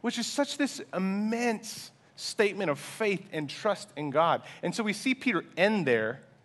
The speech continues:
but he's not there yet. And what strikes me about that is even though Peter has just a little faith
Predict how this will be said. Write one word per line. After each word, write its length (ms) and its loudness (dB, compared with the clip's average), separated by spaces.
but 120 -2
he's 180 -4
not 300 4
there 160 2
yet. 520 -4
And 100 4
what 160 4
strikes 520 0
me 120 2
about 380 2
that 340 -2
is 220 -6
even 400 2
though 160 4
Peter 400 0
has 240 0
just 380 -6
a 60 0
little 240 -2
faith 600 -8